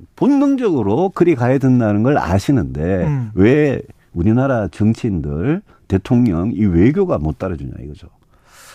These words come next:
Speaker 2: 그러니까 경제 제재를 받지 않는 선에서 그리고 미국이 제재하지 않는 선에서 어떤 플루토늄 농축이랄지 이런 것들을 단계적으로 할 수 있는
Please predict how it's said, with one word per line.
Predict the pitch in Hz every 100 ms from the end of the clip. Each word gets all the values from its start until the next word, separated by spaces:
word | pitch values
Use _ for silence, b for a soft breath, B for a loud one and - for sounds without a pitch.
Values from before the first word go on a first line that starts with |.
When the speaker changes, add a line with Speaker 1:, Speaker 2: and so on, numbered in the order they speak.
| b b
Speaker 2:
그러니까 | - 170 147
경제 | 139 165 190 175
제재를 | 160 147 190 180 175 175 214 226
받지 | 214 147 - 208
않는 | 190 185 175
선에서 | 175 160 147 180
그리고 | 165 170 170
미국이 | 139 180 180 190 180 175 165 151 - 175 196
제재하지 | 165 151 147 170 170
않는 | 143 117 156 180
선에서 | 165 165 151 135 185 233 240 b b b
어떤 | 139 175 160
플루토늄 | 139 220 202 202 180
농축이랄지 | 135 131 - 170 156 -
이런 | 127 147 156
것들을 | 143 131 151 143
단계적으로 | 135 131 156 151 147 147
할 | 147 185
수 | -
있는 | 160 151 185